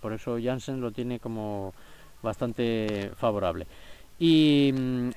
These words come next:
el resto salen todos. Ahora mismo tenemos en carrera, bueno, todavía no ha empezado el resto de, de participantes, pero,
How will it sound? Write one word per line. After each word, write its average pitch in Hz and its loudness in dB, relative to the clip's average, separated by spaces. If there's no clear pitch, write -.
el 131 -4
resto 151 4
salen 156 2
todos. 104 -2
Ahora 120 0
mismo 143 2
tenemos 139 0
en 131 -2
carrera, 139 2
bueno, 117 -4
todavía 113 0
no 123 0
ha 123 0
empezado 123 0
el 120 -2
resto 123 -4
de, 113 -4
de 131 -2
participantes, 135 0
pero, 123 0